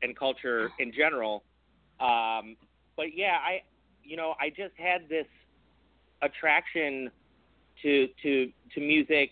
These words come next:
uh, even before I was, you know, big enough to play an instrument. Uh, my parents, you know, all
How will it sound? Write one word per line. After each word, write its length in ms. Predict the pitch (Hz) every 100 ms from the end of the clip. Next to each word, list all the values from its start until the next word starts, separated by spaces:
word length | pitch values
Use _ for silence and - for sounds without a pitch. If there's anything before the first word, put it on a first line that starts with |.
| -
uh, 320 | 131 127 123 147
even 260 | 143 139
before 300 | 131 - 147
I 60 | 131
was, 160 | 123 113 _ _ _ - -
you 80 |
know, 80 | 123 113
big 140 | 123
enough 180 | 139 131
to 60 | -
play 240 | - 143
an 80 | 127
instrument. 540 | 135 160 - 131 120 - _
Uh, 300 | 139 117 113 107 - _ -
my 160 | 131
parents, 380 | 120 131 131 120 - _ _ _
you 80 | 139
know, 140 | 123 110
all 320 | 127 123